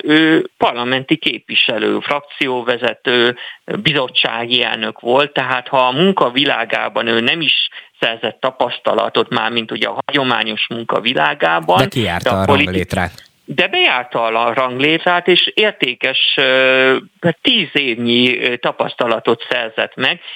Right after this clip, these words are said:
Speaker 1: ezerkilencszáznyolcvannyolctól ezerkilencszázkilencvennyolcig, mire politikus lett volna, és, ö, hát ma meg már egy abszolút,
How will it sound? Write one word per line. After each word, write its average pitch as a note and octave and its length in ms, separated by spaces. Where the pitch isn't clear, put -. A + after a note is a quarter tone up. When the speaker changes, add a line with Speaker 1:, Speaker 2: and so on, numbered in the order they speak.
Speaker 1:
ezerkilencszáznyolcvannyolctól A#2+ 1600
ezerkilencszázkilencvennyolcig, B2 1700
mire C3 300
politikus B2 640
lett A2+ 220
volna, D3 420
és, D3 440
ö, D3 200
hát - 200
ma C#3+ 120
meg C#3 220
már C#3 340
egy C#3 180
abszolút, A2+ 720